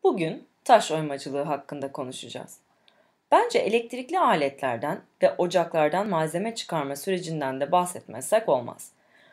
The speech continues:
Bu gördüğünüz İtalya'nın Carrara şehrinden bir mermer ocağı.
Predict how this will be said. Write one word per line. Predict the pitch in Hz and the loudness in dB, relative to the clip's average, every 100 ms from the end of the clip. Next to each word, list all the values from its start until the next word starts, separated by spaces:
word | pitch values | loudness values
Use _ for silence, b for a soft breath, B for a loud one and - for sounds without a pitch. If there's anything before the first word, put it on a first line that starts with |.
| b b _ | b b _
Bu | 415 415 | 2 6
gördüğünüz | 285 180 160 135 165 262 - | 6 6 4 -4 -4 -6 -8
İtalya'nın | - - 220 156 127 185 254 254 | -12 -2 0 0 -2 -4 -4 2
Carrara | 226 220 220 185 139 | 4 8 8 6 4
şehrinden | - 196 160 147 170 220 233 | -2 -6 -6 -6 -2 -2 -2
bir | 214 | -2
mermer | 190 170 160 151 135 | 0 2 0 0 -4
ocağı. | 123 131 110 | -4 -4 -6